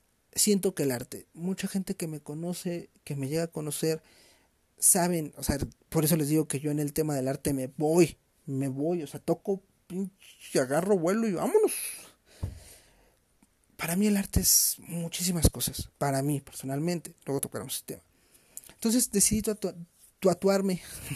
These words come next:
<laughs> tatuarme a, a la diosa Venus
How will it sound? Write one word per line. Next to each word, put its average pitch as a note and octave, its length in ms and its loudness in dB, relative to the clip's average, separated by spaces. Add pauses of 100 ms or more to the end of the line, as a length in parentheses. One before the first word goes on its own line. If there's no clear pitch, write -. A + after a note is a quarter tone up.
(400)
<laughs> - 640 -16
tatuarme F#3 540 0 (440)
a, C#3 260 -10
a C#3+ 100 -8
la C3+ 140 -4
diosa D3+ 320 -4
Venus D3+ 460 -4